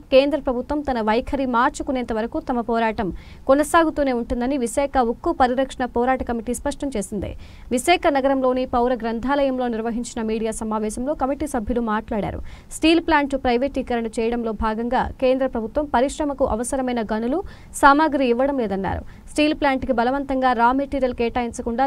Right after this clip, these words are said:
దారుణంగా కేంద్ర ప్రభుత్వం వ్యవహరిస్తుందని తెలిపారు. పార్లమెంటులో ముప్పై రెండు మంది ఎంపీలు ఉన్నప్పటికీ మౌనంగా ఉన్నారని ఆరోపించారు. రాజకీయ పార్టీలకు ఐక్యత లేకపోవడం వల్ల కేంద్రం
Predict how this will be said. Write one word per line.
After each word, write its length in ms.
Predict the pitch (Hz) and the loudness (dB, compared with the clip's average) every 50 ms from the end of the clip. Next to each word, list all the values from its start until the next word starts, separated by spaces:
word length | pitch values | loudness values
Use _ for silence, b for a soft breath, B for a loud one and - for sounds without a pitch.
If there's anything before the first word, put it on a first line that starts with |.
| 254 214 | 2 4
దారుణంగా 480 | 240 233 247 269 294 294 294 269 262 262 | 6 6 6 6 4 2 0 0 0 0
కేంద్ర 340 | 262 - 240 240 240 254 240 - | 2 2 0 0 0 -2 -4 -4
ప్రభుత్వం 300 | 262 220 233 - 240 233 | -6 -6 -4 -4 -4 -2
వ్యవహరిస్తుందని 680 | 214 208 220 226 254 277 285 269 - 285 262 247 226 214 214 | 0 0 0 0 -2 -2 -4 -4 -4 -4 -4 -2 -4 -4 -4
తెలిపారు. 360 | 202 196 - 190 - - - - - - - | -6 -4 -4 -6 -6 -6 -8 -10 -6 0 4
పార్లమెంటులో 520 | 240 220 233 254 254 240 226 233 254 285 | 4 6 6 4 2 0 -2 -2 0 0
ముప్పై 300 | 294 262 226 - - 269 | 0 -2 -2 -2 -2 -2
రెండు 180 | 262 254 247 247 233 | 0 0 -2 -2 -4
మంది 160 | 226 226 226 226 220 | -4 -2 -2 -2 -2
ఎంపీలు 260 | 226 233 - 294 285 | -2 -2 -2 0 0
ఉన్నప్పటికీ 540 | 269 240 240 254 247 - 254 262 - 269 254 202 - B B B B B B B - | 0 0 0 -2 -4 -4 -6 -6 -4 -2 -2 -2 -4 B B B B B B B 4
మౌనంగా 440 | 247 269 302 330 370 370 349 330 285 254 | 6 6 6 6 4 4 4 6 4 4
ఉన్నారని 360 | 254 262 269 269 269 262 247 | 4 2 0 0 0 0 0
ఆరోపించారు. 600 | 226 208 208 214 214 - 202 196 - - - - - b b b b b - 240 | 0 0 0 0 -2 -4 -6 -6 -6 -6 -6 -6 -8 b b b b b 2 4
రాజకీయ 360 | 247 262 247 269 - 277 254 | 4 4 4 2 2 0 2
పార్టీలకు 640 | - - 240 233 247 240 - 262 247 254 - 311 302 262 240 | 4 4 4 4 4 2 0 0 0 0 0 2 2 2 2
ఐక్యత 260 | 247 254 - - - | 2 0 -2 0 0
లేకపోవడం 560 | 247 233 226 247 262 285 277 277 262 262 254 247 240 | 0 0 0 -2 -2 -2 0 0 0 2 0 0 0
వల్ల 240 | 233 247 262 302 339 330 | 2 2 2 2 2 2
కేంద్రం 380 | - 247 262 269 269 277 247 196 | 2 2 2 2 2 0 0 0